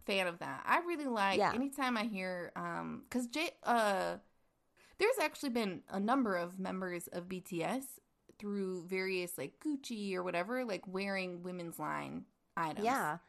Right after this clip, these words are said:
Speaker 1: And I
Speaker 2: Well,
Speaker 1: really
Speaker 2: and that's,
Speaker 1: like
Speaker 2: like,
Speaker 1: that a
Speaker 2: very
Speaker 1: lot.
Speaker 2: much like a, I love that they kind of take genres and blend them together 'cause that's very much, like, a rocker thing to do, like Motley
Speaker 1: Mm-hmm.
Speaker 2: Crue and Poison and Steven
Speaker 1: Mm-hmm.
Speaker 2: Tyler from Aerosmith and David
Speaker 1: Mm-hmm.
Speaker 2: Bowie, if you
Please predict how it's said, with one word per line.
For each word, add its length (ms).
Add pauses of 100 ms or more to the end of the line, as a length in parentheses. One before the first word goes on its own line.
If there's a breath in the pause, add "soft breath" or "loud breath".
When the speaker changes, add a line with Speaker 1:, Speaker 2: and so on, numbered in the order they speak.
(140 soft breath)
Speaker 1:
And 100
I 100
Speaker 2:
Well, 120
Speaker 1:
really 100
Speaker 2:
and 80
that's, 180
Speaker 1:
like 100
Speaker 2:
like, 80
Speaker 1:
that 60
a 40
Speaker 2:
very 160
Speaker 1:
lot. 60
Speaker 2:
much 200
like 200
a, 160
I 120
love 320
that 180
they 320
kind 300
of 260 (400 soft breath)
take 280
genres 560
and 120
blend 280
them 100
together 580
'cause 460 (340 loud breath)
that's 220
very 160
much, 160
like, 100
a 80
rocker 460
thing 300
to 80
do, 340
like 500
Motley 480
Speaker 1:
Mm-hmm. 160
Speaker 2:
Crue 380
and 140
Poison 760
and 320
Steven 420
Speaker 1:
Mm-hmm. 100
Speaker 2:
Tyler 280
from 200
Aerosmith 880
and 180
David 380
Speaker 1:
Mm-hmm. 80
Speaker 2:
Bowie, 580
if 140
you 160